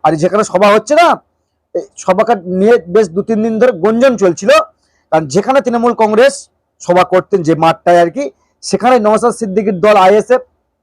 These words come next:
পারমিশন চেয়েছিল থানার কাছে যে আমাদেরকে পারমিশন দাও, বড় মাঠ একেবারে, সেখানে ওই স্কুল ময়দান বলা হচ্ছিল, সেখানে পারমিশন, দর্শক, চেয়েছিল, কিন্তু এই শাসকের এত ভয় না, এই পারমিশন পর্যন্ত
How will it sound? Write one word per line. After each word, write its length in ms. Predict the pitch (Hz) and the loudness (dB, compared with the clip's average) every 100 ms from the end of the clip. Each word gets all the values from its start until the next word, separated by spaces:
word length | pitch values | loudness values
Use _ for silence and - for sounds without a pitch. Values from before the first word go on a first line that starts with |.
| _ _ _ | _ _ _
পারমিশন 420 | 165 175 185 190 170 | 0 0 0 -2 -2
চেয়েছিল 300 | 170 160 160 131 | -4 -4 -6 -10
থানার 280 | - 135 117 | -4 -4 -4
কাছে 280 | 110 - - _ _ _ _ _ _ | -12 -18 -20 _ _ _ _ _ _
যে 60 | 175 | -2
আমাদেরকে 280 | 180 196 143 | 0 -2 -2
পারমিশন 500 | 165 165 175 185 165 | 0 0 0 -2 0
দাও, 180 | 143 139 110 | 2 0 -2
বড় 220 | 143 247 262 202 | 0 2 2 2
মাঠ 260 | 196 175 160 | 0 -2 -4
একেবারে, 380 | 135 135 120 - _ _ _ _ - | -6 -8 -8 -10 _ _ _ _ -10
সেখানে 260 | 165 180 180 | -6 -2 0
ওই 80 | 180 - - | 0 -4 -14
স্কুল 260 | 185 - 214 | -14 -4 -2
ময়দান 380 | 180 175 175 180 | 2 2 2 0
বলা 180 | 160 156 | 0 2
হচ্ছিল, 320 | 151 151 214 302 302 _ _ _ _ | 0 -2 0 0 0 _ _ _ _
সেখানে 280 | - 202 226 - | -2 0 0 2
পারমিশন, 440 | 214 247 294 302 277 | 2 2 2 2 2
দর্শক, 260 | 277 277 - | 0 0 0
চেয়েছিল, 340 | 233 190 165 123 _ _ _ _ _ _ - | 0 0 -6 -8 _ _ _ _ _ _ -6
কিন্তু 140 | 180 185 | 0 0
এই 80 | |
শাসকের 460 | 180 - 175 220 220 | 0 -4 -4 -4 0
এত 180 | 170 247 | 0 0
ভয় 260 | 214 240 277 | -2 -2 -2
না, 60 | 294 - _ _ _ _ | -4 -10 _ _ _ _
এই 80 | 170 - | -4 -2
পারমিশন 440 | 165 180 214 254 240 | 0 0 0 -2 0
পর্যন্ত 440 | 214 185 190 196 | -2 0 -2 2